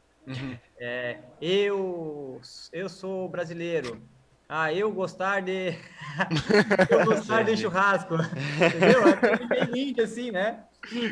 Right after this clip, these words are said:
Speaker 1: Uhum.
Speaker 2: Então, mas, cara, futebol é, a gente acaba fazendo uma língua universal, não
Speaker 3: Ah,
Speaker 2: tem
Speaker 3: tem que
Speaker 2: jeito.
Speaker 3: dar um
Speaker 1: Se
Speaker 3: jeito,
Speaker 1: entende,
Speaker 3: né,
Speaker 1: né? Não
Speaker 3: cara?
Speaker 1: adianta.
Speaker 3: Tá louco?
Speaker 2: É.
Speaker 3: Tá jogando,
Speaker 2: A expressão
Speaker 3: né?
Speaker 2: do rosto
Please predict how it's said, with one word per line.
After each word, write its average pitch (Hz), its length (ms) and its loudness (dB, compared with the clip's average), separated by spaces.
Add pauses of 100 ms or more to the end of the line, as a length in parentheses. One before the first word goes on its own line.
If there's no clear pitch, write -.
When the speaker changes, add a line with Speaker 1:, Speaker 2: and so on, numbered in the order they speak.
(100)
Speaker 1:
Uhum. 156 340 2
Speaker 2:
Então, 190 680 -6 (960)
mas, 269 300 -2 (300)
cara, 165 360 2
futebol 170 500 -6
é, 147 260 0
a 131 120 -6
gente 165 200 -12
acaba 175 260 -6
fazendo 175 280 -8
uma 170 140 -4
língua 160 240 -8
universal, 143 580 -6
não 127 80 -10
Speaker 3:
Ah, 135 180 2
Speaker 2:
tem - 20 -
Speaker 3:
tem 170 140 -2
que 143 80 -6
Speaker 2:
jeito. - 0 -
Speaker 3:
dar 143 160 2
um 170 80 0
Speaker 1:
Se 165 60 -4
Speaker 3:
jeito, - 20 -6
Speaker 1:
entende, 156 420 2
Speaker 3:
né, 208 100 2
Speaker 1:
né? - 20 -2
Não 127 100 -4
Speaker 3:
cara? - 0 -
Speaker 1:
adianta. 131 400 2 (140)
Speaker 3:
Tá 120 120 -2
louco? 131 460 -2
Speaker 2:
É. 123 60 -16 (360)
Speaker 3:
Tá 113 140 -12
jogando, 117 140 -6
Speaker 2:
A - 40 0
expressão 220 460 -2
Speaker 3:
né? - 20 -8
Speaker 2:
do 202 80 -4
rosto 180 600 -6